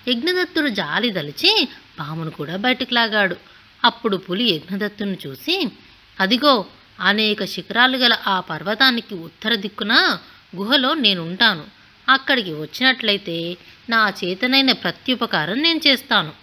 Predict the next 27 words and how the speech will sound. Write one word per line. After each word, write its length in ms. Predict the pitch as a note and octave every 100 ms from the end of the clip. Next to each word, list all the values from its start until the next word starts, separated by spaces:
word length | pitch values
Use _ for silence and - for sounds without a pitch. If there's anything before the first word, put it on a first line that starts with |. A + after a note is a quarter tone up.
| - _ _ -
అని 220 | D#3+ A#3+
అన్నది. 420 | C#4+ A3+ E3 D#3+ - - - - -
"ఆ 120 | B3+
గుహ 300 | G#3 E3 A#3+
ఎదుటనే 600 | C4 C#4 D#4 D#4+ D#4 - -
ఒక 120 | G#3+
మర్రి 300 | G3+ D3+ D#3 -
చెట్టు 160 | C4+ C4
పైన 200 | C4 D#4
నా 160 | D#4
నివాసం, 520 | B3+ A#3 C4 C4+ F3+ - - _ -
మా 100 | F3+
ఇంటి 180 | F3 -
తప్పకుండా 460 | G3 A#3 B3 C#4
రా" 340 | B3+ A3+ D4 G4+ - - -
అని 140 | G#3 G#3
కోతి 460 | - F#3 E3 D#3
కూడా 260 | - C#3+ F#3
ఆహ్వానించింది. 800 | G#3 G#3+ G#3 G3+ G3+ F#3 D#3+ - - - _ _ _ _ -
"ఆపద 400 | F3+ E3+ G3 D4+
కాలంలో 800 | E4 C#4 A3 F3+ E3 G#3 D#4+ G4 A#3+ - -
నన్ను 360 | F#3 F3 E3 C4
తలుచుకో, 640 | - F3 - - C4+ D#3 - E3
మేలు 300 | D#3+ E3 A#3+
కలుగుతుంది" 640 | C#4+ C4 C4 B3+ G#3+ E3 - - - C4
అని 220 | C4 C4+
అన్నది 440 | B3 F3+ D3 C#3